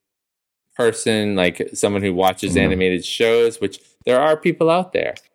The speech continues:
Speaker 1: who, you know, who will not watch, like, the musical episode of Strange New Worlds. I sort of understand that, but not watching it doesn't make sense to me. But, um,
Speaker 2: Right.
Speaker 1: but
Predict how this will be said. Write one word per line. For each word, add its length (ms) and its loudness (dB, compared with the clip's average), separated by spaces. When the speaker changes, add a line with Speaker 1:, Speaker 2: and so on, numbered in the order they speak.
Speaker 1:
who, 300 2
you 200 2
know, 760 4
who 160 2
will 120 4
not 280 2
watch, 320 2
like, 160 0
the 60 -2
musical 440 0
episode 400 0
of 80 -8
Strange 300 -2
New 100 -6
Worlds. 340 0
I 60 0
sort 240 2
of 80 0
understand 500 0
that, 180 -4
but 220 -4
not 360 -2
watching 460 0
it 260 -4
doesn't 280 0
make 180 -4
sense 360 -10
to 60 -14
me. 180 -14
But, 280 2
um, 600 2
Speaker 2:
Right. 80 -16
Speaker 1:
but 320 -2